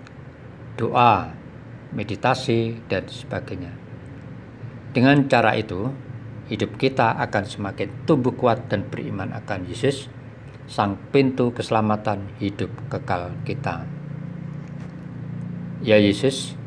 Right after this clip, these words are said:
tambahkanlah imanku akan Diko, Juru Selamatku.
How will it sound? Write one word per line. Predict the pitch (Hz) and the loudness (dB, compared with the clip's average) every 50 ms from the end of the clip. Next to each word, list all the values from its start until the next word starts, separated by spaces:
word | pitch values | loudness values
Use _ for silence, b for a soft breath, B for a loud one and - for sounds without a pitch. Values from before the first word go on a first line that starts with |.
| - - - - - - - - - | -8 -8 -6 -6 -6 -4 -4 0 4
tambahkanlah | - 135 120 104 107 92 - - 113 107 98 92 131 | 6 8 8 8 8 6 6 4 4 4 4 2 2
imanku | 135 113 110 113 120 113 - - 101 92 - - - - | 2 2 4 4 4 4 2 0 -2 -2 -2 -4 -6 -6
akan | 107 101 - - 101 92 - - - | -6 -4 0 0 0 0 0 0 2
Diko, | 127 123 - 117 113 107 104 104 107 107 - - - - - - - - - | 2 2 6 6 8 8 8 6 4 0 -4 -10 -12 -14 -14 -14 -10 -4 0
Juru | 117 101 98 95 92 | 0 2 2 2 0
Selamatku. | - - 101 92 92 90 90 90 - - 90 85 | -2 -2 -2 -2 0 -2 -2 -4 -4 -6 -8 -8